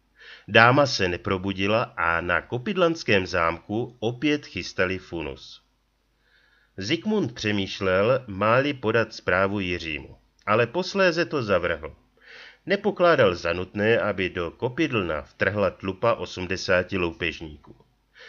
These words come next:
Taková návštěva by se sotva obešla bez konfliktů.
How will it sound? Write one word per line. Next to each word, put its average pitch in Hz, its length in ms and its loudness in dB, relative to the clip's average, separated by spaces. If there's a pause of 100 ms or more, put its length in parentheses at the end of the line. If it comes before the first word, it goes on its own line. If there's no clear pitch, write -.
(200)
Taková 160 480 4
návštěva 92 720 0
by 85 240 -10
se 85 200 -6
sotva 131 540 0
obešla 98 500 0
bez 82 240 -4
konfliktů. 80 760 -8